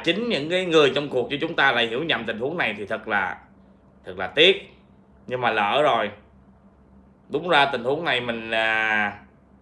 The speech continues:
mình không muốn nói ra, nhưng mà hôm qua cái phiên tòa cũng đã xét xử rồi.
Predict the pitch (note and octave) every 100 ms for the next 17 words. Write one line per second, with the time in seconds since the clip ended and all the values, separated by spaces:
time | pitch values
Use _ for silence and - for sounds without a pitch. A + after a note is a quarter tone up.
0 | _ _ _ G2+ G#2+ C3 D3 E3 E3+ E3+
1 | D3 C#3+ C3+ B2+ B2+ B2 A2 G#2 F#2+ -
2 | - - - - _ - B2+ C3 C3+ C3+
3 | C3+ B2+ C#3+ C#3+ B2+ A2+ G2 G#2 A#2 A#2+
4 | D3+ A#2 B2 B2+ G#2+ F#2